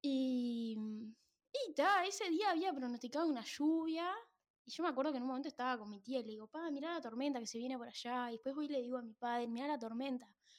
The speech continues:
Mi padre, "No, no, eso se desvía, cosa, no sé qué". Punto es que termina, eh, toca mi viejo, divino,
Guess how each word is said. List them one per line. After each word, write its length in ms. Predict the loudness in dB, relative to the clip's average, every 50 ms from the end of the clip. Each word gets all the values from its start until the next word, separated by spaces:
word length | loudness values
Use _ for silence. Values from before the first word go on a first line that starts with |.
| -20 _ _ _ _ _
Mi 60 | -10 -6
padre, 240 | -4 -2 -2 0 0
"No, 200 | 2 2 4 4
no, 200 | 4 4 4 2
eso 180 | 2 -2 -4
se 120 | -2 0 0
desvía, 540 | 2 2 0 0 0 0 2 2 2 2 0
cosa, 300 | -2 -2 -2 -2 -2 -6
no 80 | -8 -10
sé 80 | -10 -4
qué". 220 | -4 -4 -4 -4 -8 _ _ _ _ -20 _ _ _ _ _ _ _ _
Punto 200 | 0 0 0 0
es 40 | 0
que 340 | 2 2 2 2 0 -4 _ _ _ _ _ _ _ _ _
termina, 560 | -2 0 2 4 4 6 6 6 6 6 6
eh, 340 | 4 2 2 -2 -6 -8 -12 _ _
toca 260 | -2 0 2 4 6
mi 100 | 8 8
viejo, 360 | 8 8 8 6 4 4 4
divino, 540 | 4 6 6 6 6 6 4 4 2 -2 -6